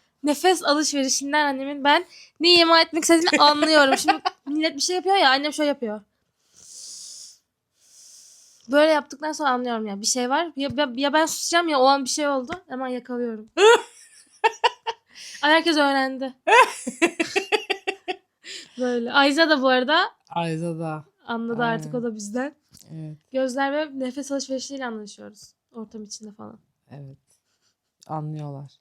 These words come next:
Speaker 2: Çok iyi. Çok, algılar çok yüksek. <laughs>
Speaker 1: Yok,
Speaker 2: Ay.
Speaker 1: ortam içinde şimdi ben olmayacak bir şey istiyorum. Tamam mı?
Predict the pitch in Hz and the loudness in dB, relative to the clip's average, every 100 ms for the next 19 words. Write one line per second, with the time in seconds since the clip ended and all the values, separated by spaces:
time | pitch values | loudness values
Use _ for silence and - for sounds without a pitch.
0 | _ - 190 - 165 156 - 185 165 _ | _ -10 -10 -10 -10 -10 -8 -10 -10 _
1 | - 180 180 190 220 220 240 202 202 - | 0 2 4 6 4 4 -4 -4 -4 -2
2 | - 302 - - - - - 302 285 330 | 2 2 2 -6 -14 -20 -6 2 6 6
3 | 349 427 427 - 370 392 392 392 359 381 | 4 2 2 -2 -2 -2 -2 -2 4 4
4 | 427 _ _ 311 370 381 311 320 277 285 | 2 _ _ 2 2 2 0 -2 -2 -4
5 | 311 - 220 214 208 277 285 262 247 | -4 -6 -10 -12 -16 -16 -12 -10 -8